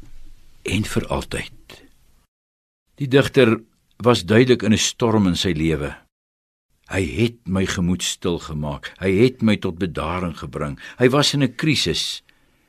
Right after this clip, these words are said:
en hy kon dit nie begryp nie. En toe kom daar kalmte.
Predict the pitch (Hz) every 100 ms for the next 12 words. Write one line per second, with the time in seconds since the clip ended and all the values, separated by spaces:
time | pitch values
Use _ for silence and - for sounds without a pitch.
0 | _ _ _ _ _ 104 110 110 120 127
1 | 123 113 - 104 101 - 80 76 - _
2 | _ _ _ _ _ _ _ _ _ -
3 | - 143 147 127 131 127 - 131 123 90
4 | 69 -